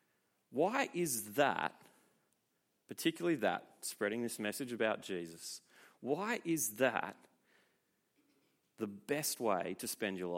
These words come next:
life? See, what's so important about this message about Jesus?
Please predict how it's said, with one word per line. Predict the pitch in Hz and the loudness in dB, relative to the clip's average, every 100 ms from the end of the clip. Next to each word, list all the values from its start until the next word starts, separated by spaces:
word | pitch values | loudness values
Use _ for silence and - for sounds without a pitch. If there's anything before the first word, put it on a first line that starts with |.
| 73 | -4
life? | - - - _ _ _ _ _ _ _ _ _ _ _ _ _ _ _ - - | -6 -20 -20 _ _ _ _ _ _ _ _ _ _ _ _ _ _ _ -20 4
See, | 190 | 6
what's | 196 285 | 6 6
so | - 240 | 6 6
important | 214 - 202 196 143 | 4 6 8 8 10
about | 147 | 8
this | 151 139 143 | 8 2 2
message | 147 175 180 - 95 95 | 2 4 4 2 0 0
about | 117 110 107 | 2 2 2
Jesus? | 107 101 85 76 - | 0 0 0 -4 -4